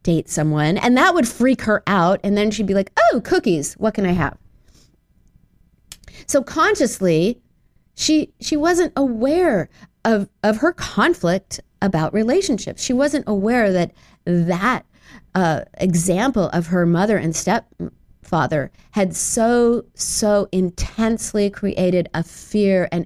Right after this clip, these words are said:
expectation of what a relationship would be like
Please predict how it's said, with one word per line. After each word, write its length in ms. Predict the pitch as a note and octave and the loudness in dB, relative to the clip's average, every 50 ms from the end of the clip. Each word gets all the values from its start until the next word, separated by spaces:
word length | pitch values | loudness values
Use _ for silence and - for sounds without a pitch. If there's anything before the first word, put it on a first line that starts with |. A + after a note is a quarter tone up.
| - - | -4 -4
expectation 1080 | - F#3 - - - - - - - - - - F#3+ G3+ G3+ G3 - G3 - - - - - - - - - - - | -4 -4 -4 -6 -10 -8 -10 -10 -10 -10 -4 -2 -2 -2 -2 -4 -8 -10 -10 -10 -12 -16 -18 -20 -20 -20 -18 -6 -2
of 180 | G3+ G3+ F#3+ F3+ | 0 0 0 2
what 160 | F#3+ F#3+ F#3 | 2 2 2
a 80 | F#3 F3 | 2 0
relationship 640 | E3+ E3+ E3 D#3+ D#3+ D#3+ - - D#3+ D#3 - D#3+ - - | 0 -2 -2 -2 -2 -2 -4 -6 -6 -4 -4 -6 -4 -4
would 160 | D#3 D#3 D3+ | -6 -4 -4
be 160 | - D#3 D#3 | -2 -2 0
like 340 | D3 C#3+ D3+ D3+ - - - | 0 0 -2 -2 -4 -6 -14